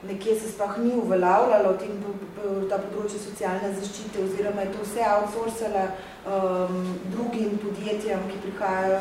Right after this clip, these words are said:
iz, eh, Evrope pa iz Zahoda ali pa nevladnim organizacijam. Tukaj je tudi vprašanje države pa civilne družbe, se tudi v Sloveniji pač država, administrativna politika ve-, vedno več stvari outsourca, eh, N G O-jem pa,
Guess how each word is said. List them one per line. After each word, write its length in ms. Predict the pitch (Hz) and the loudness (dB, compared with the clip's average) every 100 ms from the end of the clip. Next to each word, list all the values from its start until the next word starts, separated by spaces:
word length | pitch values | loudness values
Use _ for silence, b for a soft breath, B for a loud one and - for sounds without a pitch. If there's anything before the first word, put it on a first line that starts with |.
| 190 | 2
iz, 260 | 196 185 | 0 -4
eh, 100 | 190 180 175 175 170 151 196 | -2 -2 -2 -2 -2 -2 -2
Evrope 380 | 196 202 196 185 | 0 0 0 -2
pa 140 | 190 | 0
iz 140 | 180 185 | 0 0
Zahoda 560 | 185 208 214 220 214 - 269 | -2 2 4 4 2 0 -2
ali 200 | 202 208 | 2 4
pa 60 | 220 | 4
nevladnim 640 | 214 208 190 190 202 202 | 4 4 4 4 0 -2
organizacijam. 760 | 196 190 185 180 175 175 160 156 - - B | -2 -2 -4 -2 -2 -4 -10 -10 -12 -12 B
Tukaj 180 | 165 - | -4 2
je 100 | 302 | 4
tudi 160 | 294 254 | 2 -2
vprašanje 480 | 226 233 233 226 226 | -4 0 2 2 2
države 440 | 220 208 202 208 | 2 8 8 8
pa 180 | 208 208 | 6 0
civilne 340 | 220 220 214 | -4 -4 -2
družbe, 360 | 202 214 190 185 | -2 -2 -2 -4
se 140 | 208 214 | -6 -8
tudi 200 | 214 220 | -10 -10
v 80 | |
Sloveniji 760 | 214 208 196 208 208 196 185 175 B B | -8 -6 -2 0 0 -2 -2 -4 B B
pač 220 | B 196 190 | B 0 0
država, 680 | 190 190 185 170 175 196 226 233 | -2 -2 0 4 6 6 6 4
administrativna 680 | 233 185 190 185 185 185 208 202 | 2 -2 -4 -4 -6 -6 -4 -4
politika 420 | 196 190 - 190 | -4 -6 -6 -4
ve-, 240 | 185 196 - | -4 -4 -4
vedno 320 | 208 202 196 | -4 -4 -2
več 240 | 190 190 190 | 0 0 -2
stvari 400 | - 190 196 196 | -6 -6 -6 -4
outsourca, 600 | 180 180 190 190 190 196 | -4 -4 -4 -4 -4 -6
eh, 760 | 180 - - 156 160 185 - | -8 -10 -8 -6 -4 -2 2
N 140 | 214 233 | 2 2
G 140 | 262 | 2
O-jem 320 | 247 240 240 233 | 4 4 4 0
pa, 180 | 226 | 0